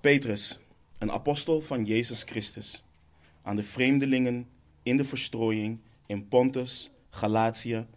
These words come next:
Cappadocië, Azië en Bithynië. Uitverkoren overeenkomstig de voorkennis van God de Vader, door de hei-, heiliging van de Geest, tot gehoorzaamheid en besprenkeling met het bloed van Jezus Christus.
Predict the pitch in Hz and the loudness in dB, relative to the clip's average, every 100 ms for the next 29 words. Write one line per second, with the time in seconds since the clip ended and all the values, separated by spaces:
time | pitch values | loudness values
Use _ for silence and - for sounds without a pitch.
0 | - _ - 113 101 107 113 - 113 107 | -20 _ -6 -4 -2 0 0 -2 -4 -6
1 | 120 - - - 107 110 110 113 104 104 | -8 -18 -20 -6 -2 -2 -2 -4 -4 -6
2 | - - _ 113 113 110 127 104 95 - | -12 -20 _ -4 -2 0 -2 -2 -6 -16
3 | _ _ _ _ - _ _ _ 120 165 | _ _ _ _ -20 _ _ _ 4 4
4 | - 143 139 131 131 131 - 113 113 107 | 0 -4 2 2 2 -2 -2 -4 -4 -2
5 | 127 131 131 131 123 107 120 123 127 120 | 0 0 -2 -4 -6 -4 -2 -2 -2 -4
6 | 113 107 - 131 117 - 110 117 139 - | -4 -6 -4 -4 -6 -2 0 0 -4 -14
7 | _ _ _ - 110 120 104 104 117 - | _ _ _ -6 -2 0 0 0 -2 -4
8 | 104 117 123 120 107 104 101 113 113 - | -2 -2 0 -4 -6 -6 -6 -6 -6 -8
9 | - _ _ _ _ _ _ 107 107 104 | -14 _ _ _ _ _ _ -8 -4 0
10 | 117 135 135 113 110 117 107 - - 113 | 0 0 -2 0 -2 -2 -8 -8 -4 -4
11 | 113 113 110 104 101 104 113 113 - - | -2 -4 -4 -6 -10 -6 -6 -6 -16 -10
12 | 107 101 101 104 - 104 - 101 - | -6 -6 -8 -10 -12 -12 -12 -16 -18